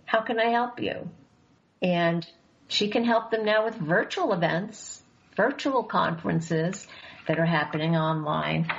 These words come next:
So she used video in order to stay in touch with them. Another way to use video, which I, was one way I did,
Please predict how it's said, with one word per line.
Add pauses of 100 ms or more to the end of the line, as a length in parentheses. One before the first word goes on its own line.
(300)
So
she
used
video
in
order
to
stay
in
touch
with
them.
Another
way
to
use
video,
which
I,
was
one
way
I
did,